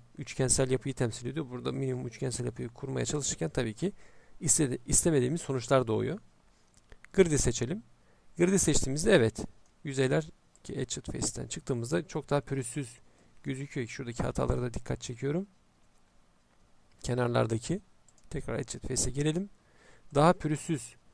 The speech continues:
bir görünüme sahip ama bu sefer de ne oldu? Her şekil, her koyun kendi bacağından asıldı tabiri caizse. Her şeklin dörtgen ebadı,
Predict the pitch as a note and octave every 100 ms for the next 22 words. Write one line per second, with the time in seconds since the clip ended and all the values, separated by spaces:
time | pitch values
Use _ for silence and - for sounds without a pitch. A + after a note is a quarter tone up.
0 | - - B2+ C3+ C#3 D#3 E3+ E3 D3+ F#3+
1 | - - - - - - C#3+ D#3+ G3 -
2 | - C3+ C3+ C3+ D3 D3+ A#2 A#2 F3+ -
3 | _ _ _ _ _ _ - - _ _
4 | _ _ _ - E3 F#3 C#3 - G3 A#3
5 | _ - - G#3 - - F3+ C#3+ D3 E3
6 | D#3 D#3 C#3+ C#3 C#3+ C#3 A#2 - - -
7 | A#2 A2+ A2 A#2 A2 - - A3 - -
8 | - - - - F3+ E3 C3+ - E3+ G#3
9 | - _ _ - - C#4+ C#4+ E4 _ _
10 | _ _ _ _ _ _ - D3 D3+ -
11 | D3+ E3 D#3 _ _ _ _ _ _ _
12 | _ _ _ - C#3+ B2+ A#2+ A2 B2